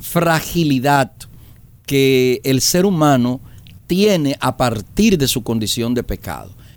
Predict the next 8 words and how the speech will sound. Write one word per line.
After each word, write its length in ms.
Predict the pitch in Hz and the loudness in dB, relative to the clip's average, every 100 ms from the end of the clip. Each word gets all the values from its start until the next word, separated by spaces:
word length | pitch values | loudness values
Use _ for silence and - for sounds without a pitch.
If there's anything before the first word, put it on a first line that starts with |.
| 135 | -2
esa 240 | - 185 | 0 0
fragilidad 880 | - 175 123 - 139 120 120 139 170 | 0 0 0 0 2 2 2 2 0
de 140 | 151 | 0
la 120 | 131 110 | -2 0
condición 480 | 123 117 - 131 | -2 -2 0 0
humana, 480 | 147 139 131 120 117 | 0 0 -2 -2 -2
esa 180 | 120 143 | -2 0
debilidad, 640 | 135 123 127 120 123 113 | 0 2 2 2 2 0